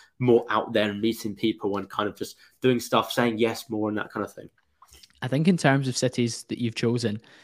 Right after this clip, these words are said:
Speaker 2: Manchester's definitely the second city of the U K and, like, a coming force as well. It's a bit of a northern powerhouse. It's one of the terms that's
Speaker 1: Yeah.
Speaker 2: used.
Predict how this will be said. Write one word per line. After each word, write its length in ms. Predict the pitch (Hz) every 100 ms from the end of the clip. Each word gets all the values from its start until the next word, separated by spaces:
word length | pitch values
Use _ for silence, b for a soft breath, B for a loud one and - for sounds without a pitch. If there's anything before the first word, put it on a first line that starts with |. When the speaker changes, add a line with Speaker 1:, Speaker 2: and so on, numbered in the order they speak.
| b b b
Speaker 2:
Manchester's 520 | 113 120 123 139 147 135
definitely 420 | 117 - 127 117
the 120 | 110
second 600 | - 117 - 117 110 - _ _
city 360 | - 123 - 110
of 80 |
the 80 | 113
U 140 | 113 110
K 260 | 123 117
and, 200 | 95 117
like, 180 | 117 -
a 40 |
coming 320 | - 127 127 127
force 360 | - 135 135
as 60 | 135
well. 140 | 139
It's 100 | 139
a 40 | 123
bit 100 | 110
of 80 |
a 60 | 117
northern 420 | 120 117 113 117
powerhouse. 500 | - 127 120 123 123
It's 120 | -
one 100 | 127
of 40 | 120
the 60 |
terms 320 | 120 127 123 131
that's 160 | -
Speaker 1:
Yeah. 80 | 135
Speaker 2:
used. 280 | 160 220